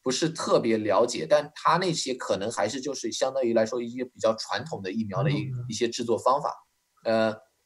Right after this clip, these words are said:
Speaker 1: 传统疫苗呢，都是涉及到你设-，呃，分离病毒株或者弱化病毒。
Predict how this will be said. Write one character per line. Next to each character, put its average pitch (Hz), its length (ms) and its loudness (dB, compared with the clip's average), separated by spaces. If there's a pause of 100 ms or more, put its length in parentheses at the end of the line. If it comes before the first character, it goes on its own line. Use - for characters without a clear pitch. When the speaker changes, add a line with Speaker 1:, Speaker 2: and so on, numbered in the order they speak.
(500)
Speaker 1:
传 180 200 2
统 214 120 4
疫 160 120 2
苗 117 200 4
呢， 127 280 2 (340)
都 160 140 6
是 160 120 2
涉 160 160 4
及 123 120 -2
到 127 140 8
你 110 100 -2
设-， - 340 2
呃， 113 260 4
分 131 220 2
离 123 80 2
病 123 200 -4
毒 110 120 0
株 139 260 -8
或 143 160 2
者 104 80 0
弱 127 200 2
化 123 160 4
病 117 240 -6
毒。 98 240 -14